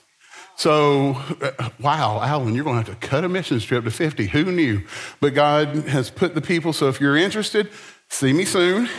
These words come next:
And then next Sunday, we'll talk about, uh, first responders. So that's right after service. If you hadn't registered, come on anyway, and we'll talk about that. So all that being done, whew,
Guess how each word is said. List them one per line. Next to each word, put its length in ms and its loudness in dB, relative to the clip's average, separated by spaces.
And 180 4
then 240 4
next 220 0
Sunday, 460 2
we'll 100 4
talk 260 0
about, 380 2
uh, 160 2
first 320 -2
responders. 560 -2
So 140 -2
that's 260 0
right 180 2
after 220 0
service. 460 -2
If 100 -2
you 80 0
hadn't 300 0
registered, 560 0
come 180 2
on 180 2
anyway, 380 2
and 80 0
we'll 80 0
talk 300 -4
about 260 0
that. 300 -2
So 160 2
all 300 6
that 280 4
being 240 0
done, 300 -2
whew, 460 -6